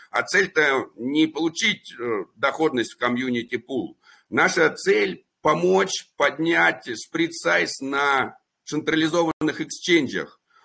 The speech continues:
Говорит, вот, типа, посмотри, типа, вы видите, мол, а,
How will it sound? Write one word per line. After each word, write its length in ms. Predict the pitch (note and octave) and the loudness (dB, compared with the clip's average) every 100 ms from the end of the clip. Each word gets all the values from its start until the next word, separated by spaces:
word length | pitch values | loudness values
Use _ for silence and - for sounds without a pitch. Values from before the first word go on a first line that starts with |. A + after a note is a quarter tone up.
| _ | _
Говорит, 300 | G2 C3 A#2+ | -4 -2 0
вот, 180 | D#3 F#3 | -2 -2
типа, 220 | D#3+ D#3+ | -2 -4
посмотри, 720 | - A#2 D3 D3+ E3 D#3 - - _ _ _ _ _ - - E2+ | -10 -6 -2 -2 -2 -4 -4 -10 _ _ _ _ _ -20 -18 -8
типа, 320 | C#3 - A#2 | -6 -2 -2
вы 140 | G2+ D#3 | 0 -4
видите, 420 | A#3 A3 - D3+ | -2 -4 0 0
мол, 480 | C3+ A#2+ F#2+ C#2 _ _ - | 4 2 2 -4 _ _ -6
а, 720 | A#2+ B2+ B2 A#2 A2 G#2 F#2 | 2 4 6 6 4 2 0